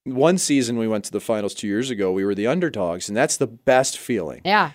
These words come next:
Speaker 1: Because you, you had nothing to lose.
Speaker 2: Yeah, you,
Speaker 1: You
Speaker 2: there's
Speaker 1: know,
Speaker 2: no
Speaker 1: like,
Speaker 2: expectations
Speaker 1: we're just,
Speaker 2: for you.
Speaker 1: we're just playing. And I do think that that's,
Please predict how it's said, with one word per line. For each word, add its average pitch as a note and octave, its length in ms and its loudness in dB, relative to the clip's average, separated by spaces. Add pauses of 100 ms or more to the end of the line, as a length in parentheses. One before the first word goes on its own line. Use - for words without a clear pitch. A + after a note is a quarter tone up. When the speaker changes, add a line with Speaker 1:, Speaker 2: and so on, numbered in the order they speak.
(120)
Speaker 1:
Because C#3+ 320 -2
you, D3+ 220 0
you F#3 160 4
had G3 100 4
nothing G3+ 280 2
to F#3+ 80 4
lose. A3 360 8
Speaker 2:
Yeah, C#4 120 2
you, C4+ 260 -2
Speaker 1:
You F#3 160 6
Speaker 2:
there's F3+ 120 8
Speaker 1:
know, A3+ 80 10
Speaker 2:
no - 60 12
Speaker 1:
like, - 100 12
Speaker 2:
expectations F4 420 6
Speaker 1:
we're - 40 6
just, A3 160 10
Speaker 2:
for G3+ 60 4
you. G3 220 6
Speaker 1:
we're G#3+ 80 6
just G#3 240 0
playing. E3+ 500 0
And C3+ 100 4
I D#3 100 8
do F#3 200 2
think G#3+ 200 2
that D3+ 120 0
that's, B2+ 400 2